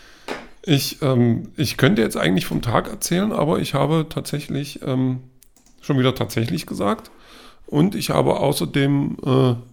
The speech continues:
nochmal auf den Stick geguckt mit den alten Texten und habe einen gefunden, also ich habe einige gefunden und, äh, den erstbesten jetzt tatsächlich auch einfach mal angeklickert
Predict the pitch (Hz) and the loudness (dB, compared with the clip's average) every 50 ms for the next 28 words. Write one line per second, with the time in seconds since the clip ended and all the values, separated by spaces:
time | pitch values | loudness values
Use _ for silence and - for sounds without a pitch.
0 | - - - - - 156 139 135 139 160 - - - - - 123 - - - 170 | -14 -12 -8 -4 -2 2 2 4 4 4 2 0 0 -2 -2 -2 -2 -2 -4 -4
1 | - 196 - - - - - - - - 151 156 147 - - - - - - 120 | -4 -6 -6 -4 -4 -4 -4 -4 -6 -4 -2 0 0 0 -2 -2 -4 -2 -4 -4
2 | - 165 170 - - - - 127 127 - - - - - - - - - - - | -2 -2 -2 -2 -4 -6 -2 -2 -2 -2 -4 -8 -16 -20 -20 -20 -20 -20 -20 -20
3 | - - - - 139 139 110 120 135 139 170 - - 147 139 131 127 117 - 143 | -20 -20 -12 -4 -2 2 6 6 6 6 6 4 4 2 0 0 0 0 0 2
4 | 139 165 160 - - 98 98 110 104 101 98 110 113 120 151 143 139 143 143 131 | 2 2 2 -2 -4 -2 0 2 2 2 2 2 2 2 2 2 0 -2 -4 -2
5 | - 147 151 165 170 - 196 196 202 - - - - - - - - - - - | 2 2 0 0 0 -2 -4 -4 -6 -10 -18 -20 -20 -20 -20 -20 -20 -20 -20 -20
6 | - - - - - - 151 139 143 131 - - - - 123 120 117 131 131 - | -20 -20 -20 -14 -4 0 2 2 2 2 0 -4 0 0 2 2 2 2 2 4
7 | - 135 135 - - - - 127 139 - - - - - 165 165 156 - - - | 4 4 2 2 2 2 4 4 4 2 -2 -4 -2 0 0 0 0 -2 -10 -10
8 | - - 131 123 - - - 131 - - 131 131 - - 123 143 127 - - 135 | -4 -2 -2 -2 -2 -4 -4 -4 -2 -2 -4 -2 -2 -4 -4 -4 -4 -2 -2 -2
9 | 123 123 143 127 120 120 113 - - - - - - _ - - - 131 131 156 | 0 0 2 2 4 2 2 0 -4 -10 -20 -20 -20 _ -20 0 4 4 6 6
10 | 165 175 165 - - 175 165 - 208 226 233 - - | 4 2 -2 -4 -4 -4 -2 0 -2 -2 -2 -6 -10